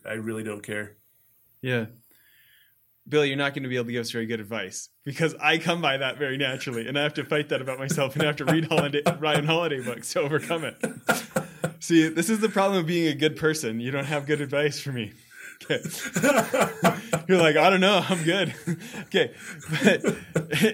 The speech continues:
Speaker 2: if you could just have a lot of, a few more faults, you'd be a better advisor.
Speaker 1: I've got plenty.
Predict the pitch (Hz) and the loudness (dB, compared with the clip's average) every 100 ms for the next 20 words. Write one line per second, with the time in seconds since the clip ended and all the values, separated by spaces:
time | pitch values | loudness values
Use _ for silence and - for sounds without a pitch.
0 | - 156 196 214 240 247 247 202 180 190 | 0 -2 0 0 0 2 0 2 2 2
1 | 165 165 - 190 185 165 147 160 143 - | -2 -8 -6 -2 2 0 0 0 0 -2
2 | - 131 143 139 147 135 120 127 123 107 | -8 -4 -2 0 0 0 -2 -4 -4 -6
3 | 95 180 202 - 190 156 123 110 | -2 4 4 4 2 4 -2 -4